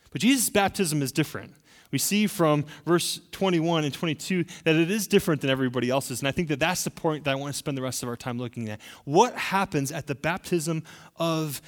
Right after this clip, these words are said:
Jesus? Verse twenty-one says this, "When all the people were ba-, being baptized, Jesus was baptized too. And as he was praying,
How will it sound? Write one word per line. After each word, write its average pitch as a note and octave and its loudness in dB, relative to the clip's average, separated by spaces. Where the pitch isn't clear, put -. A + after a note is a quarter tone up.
Jesus? A#2+ -6
Verse E3 4
twenty-one E3 0
says - -6
this, D3 -4
"When C#3 -4
all F#3 -4
the G3 -2
people G3 2
were E3+ 4
ba-, D3+ -2
being D#3 -2
baptized, D3+ -4
Jesus G3 -2
was A#2+ -8
baptized C#3+ -4
too. E3+ -6
And D3 0
as G3 2
he A#3 4
was G#3 0
praying, D#3+ 0